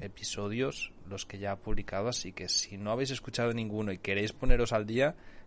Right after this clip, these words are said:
tomadlo con calma, empezad los últimos y poco a poco, pues, os vais actualizando. Porque, bueno, es,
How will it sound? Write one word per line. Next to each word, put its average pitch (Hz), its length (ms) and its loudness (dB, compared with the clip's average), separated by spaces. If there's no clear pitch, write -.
tomadlo 123 500 12
con 101 180 0
calma, 113 580 0
empezad 104 680 -2
los - 120 -2
últimos 135 640 0
y 117 360 -2
poco 101 200 -2
a 101 100 -2
poco, - 300 -2
pues, 95 140 -2
os 87 100 -8
vais 87 220 -4
actualizando. 90 600 -8
Porque, 90 680 -2
bueno, 85 220 -12
es, - 100 -4